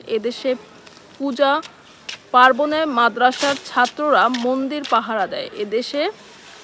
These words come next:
এছাড়া চট্টগ্রামের অ্যাডভোকেট আলিফ হত্যার পর গোটা বাংলাদেশের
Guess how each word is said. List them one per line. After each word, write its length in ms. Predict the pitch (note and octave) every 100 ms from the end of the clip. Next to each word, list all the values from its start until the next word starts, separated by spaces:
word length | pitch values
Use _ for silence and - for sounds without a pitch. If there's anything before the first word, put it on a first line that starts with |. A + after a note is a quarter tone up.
| -
এছাড়া 460 | C#4+ - E4 D#4 C#4+ D4+ -
চট্টগ্রামের 680 | B3+ - C#4 C#4 C4+ C#4 -
অ্যাডভোকেট 540 | - A#3+ A#3 C#4+ D#4 D4 -
আলিফ 380 | - B3 C#4+ D4
হত্যার 380 | D4 - D4+ D4+
পর 360 | - G#3+ B3
গোটা 480 | C#4 A3+ C4 C4+ D#4+
বাংলাদেশের 720 | B3+ A#3+ A#3 A#3 A3 B3+ C4+